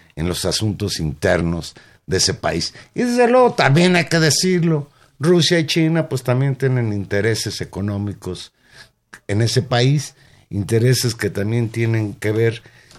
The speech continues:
con la riqueza petrolera de Venezuela. Pero mira, esta correlación de fuerzas, pues, es un elemento a favor de la paz.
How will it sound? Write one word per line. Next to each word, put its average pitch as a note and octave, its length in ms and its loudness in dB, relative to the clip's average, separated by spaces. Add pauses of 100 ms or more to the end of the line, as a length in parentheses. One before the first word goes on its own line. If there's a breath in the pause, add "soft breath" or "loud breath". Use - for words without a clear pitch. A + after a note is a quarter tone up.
(160 loud breath)
con G2 440 0
la F#2+ 300 0 (640 loud breath)
riqueza A#2 680 0
petrolera A#2 580 -2
de A#2+ 80 4
Venezuela. C#3+ 680 2 (520 loud breath)
Pero D3 260 6
mira, E3+ 560 4 (680)
esta F#3+ 320 2
correlación D#3 540 0
de E3 120 0
fuerzas, D#3 520 0
pues, - 280 -6
es D3+ 180 -6
un E3 120 -2
elemento C#3 880 -2 (400 soft breath)
a A#2+ 120 0
favor B2+ 300 2
de D#3 120 4
la C3+ 220 0
paz. - 460 -2